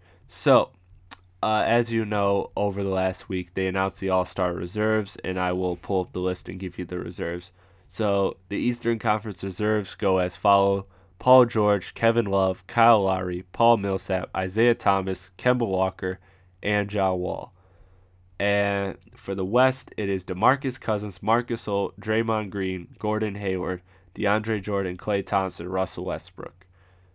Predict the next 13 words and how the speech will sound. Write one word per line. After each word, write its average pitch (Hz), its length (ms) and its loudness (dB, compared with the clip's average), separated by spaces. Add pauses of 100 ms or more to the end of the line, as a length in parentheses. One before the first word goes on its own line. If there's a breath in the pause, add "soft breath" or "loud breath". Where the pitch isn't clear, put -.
(160)
So, - 360 -2 (1600 soft breath)
just 123 260 -4
my 127 120 4
overall 113 460 4
thoughts 107 380 0
and 101 80 -4
impressions 101 520 -2
from 101 220 -4
the 92 80 -8
list. 95 400 -2
It's 95 140 -10
kind 135 300 2
of, 113 160 -2